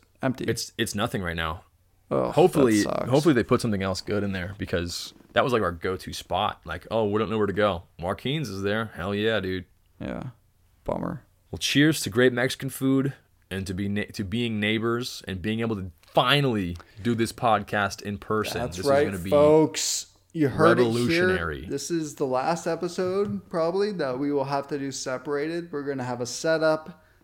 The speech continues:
Speaker 1: We're gonna be doing it in person. It's gonna be a lot of fun. We can't wait to have you along for the ride. We appreciate all the support.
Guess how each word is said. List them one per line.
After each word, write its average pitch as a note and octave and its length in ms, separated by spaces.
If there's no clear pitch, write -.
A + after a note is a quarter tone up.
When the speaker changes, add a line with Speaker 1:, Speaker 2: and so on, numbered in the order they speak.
Speaker 1:
We're C3+ 100
gonna C3 120
be B2+ 60
doing B2+ 200
it B2 100
in D3 140
person. C#3+ 600
It's - 100
gonna C3 180
be C3 80
a B2 60
lot B2+ 300
of B2+ 160
fun. B2 540
We B2 220
can't C#3 480
wait C3 380
to C3 80
have B2 340
you A#2+ 240
along A#2+ 320
for B2 140
the B2+ 100
ride. B2 580
We C#3 140
appreciate D3 640
all A#2 200
the B2 60
support. - 760